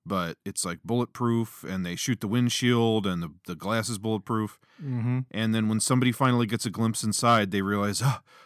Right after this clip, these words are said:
Speaker 1: there's nobody driving the car." Uh, it's, it's really it. <laughs> Like,
Speaker 2: Yeah.
Speaker 1: it kind of is like Jaws in that, you know, like a shark, it wants to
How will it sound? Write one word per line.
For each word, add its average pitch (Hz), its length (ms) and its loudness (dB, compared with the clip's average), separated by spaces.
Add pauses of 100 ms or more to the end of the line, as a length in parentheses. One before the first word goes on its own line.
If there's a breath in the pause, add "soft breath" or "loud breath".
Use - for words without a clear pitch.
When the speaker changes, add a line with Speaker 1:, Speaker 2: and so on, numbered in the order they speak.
(160 loud breath)
Speaker 1:
there's 131 200 0
nobody 104 320 -2
driving 117 360 2
the 143 60 4
car." 156 480 2 (1080)
Uh, 60 60 -12 (720)
it's, - 240 -4
it's - 200 -10
really 160 340 2
it. 185 200 2
<laughs> - 20 -20
Like, 139 600 2 (680 soft breath)
Speaker 2:
Yeah. 127 200 -8 (480)
Speaker 1:
it 156 180 0
kind 202 260 4
of 170 80 2
is 165 160 2
like 123 140 4
Jaws 120 440 4
in 110 100 0
that, 110 120 0
you 131 80 0
know, 104 160 0
like 101 160 -2
a 113 60 -6
shark, - 560 2 (400 soft breath)
it 123 160 -2 (220)
wants 120 260 2
to - 100 -2